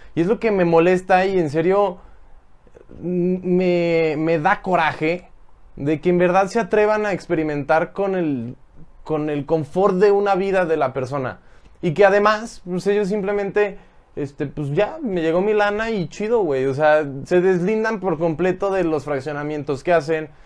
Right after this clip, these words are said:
del tipo de vivienda, de los mantenimientos que se puedan llevar a cabo.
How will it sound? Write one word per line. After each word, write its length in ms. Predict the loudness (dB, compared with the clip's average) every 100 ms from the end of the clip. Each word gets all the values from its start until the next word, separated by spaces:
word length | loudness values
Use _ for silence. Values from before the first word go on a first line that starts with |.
| -20 -4
del 320 | -2 0 -2
tipo 300 | -2 0 2
de 120 | 2
vivienda, 580 | 2 0 -2 0 2 2
de 100 | 0
los 220 | 0 -2
mantenimientos 680 | -4 -4 -4 -2 -4 -4 -6
que 120 | -4
se 100 | -6
puedan 260 | -2 -2 0
llevar 240 | 0 2
a 140 | 0 0
cabo. 460 | 0 2 0 -4